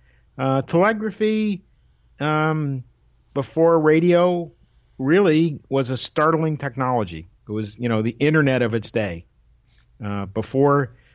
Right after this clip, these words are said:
telegraphy existed, um, the fastest you can move data was probably a horse <laughs> and then a locomotive, you know,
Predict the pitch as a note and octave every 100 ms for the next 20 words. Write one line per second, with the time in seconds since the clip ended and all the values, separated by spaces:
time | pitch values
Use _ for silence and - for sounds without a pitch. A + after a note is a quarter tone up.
0 | _ _ - B2+ C#3 C#3 B2 C#3 B2+ A2+
1 | C3+ B2+ D3 C3 - A#2 A#2 A#2 G#2 A2
2 | - C3+ B2+ C3 A#2 B2 A#2 A#2+ A#2 G#2
3 | A#2+ B2+ B2 A2+ - _ _ _ _ _
4 | _ _ - G#2 - B2 A#2 G2+ F2+ B2+
5 | D3+ D3+ - - _ - - - - _
6 | _ C3+ - A#2 - - A#2 B2 C3 C3
7 | B2 A2 - F2+ - - C#3 C#3 C3+ D#3+
8 | C#3+ C#3 D#3+ D#3+ - F#2+ A2+ A2 A2 A#2